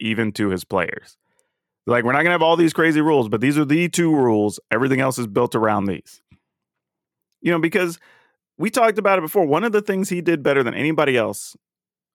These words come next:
up to that point, nobody else had considered doing color commentary as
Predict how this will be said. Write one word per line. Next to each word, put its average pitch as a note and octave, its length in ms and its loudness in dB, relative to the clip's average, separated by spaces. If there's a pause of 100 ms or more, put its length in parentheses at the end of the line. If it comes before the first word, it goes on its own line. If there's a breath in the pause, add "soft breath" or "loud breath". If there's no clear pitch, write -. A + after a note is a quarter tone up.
up D#3 180 0
to D#3+ 100 0
that C3+ 260 0
point, A#2+ 320 -2
nobody D3 400 0
else C#3 180 2
had A#2 120 -4
considered A#2 440 -2
doing A2 320 0 (100)
color A#2 260 0
commentary G2+ 640 -2 (140)
as F#2+ 360 -2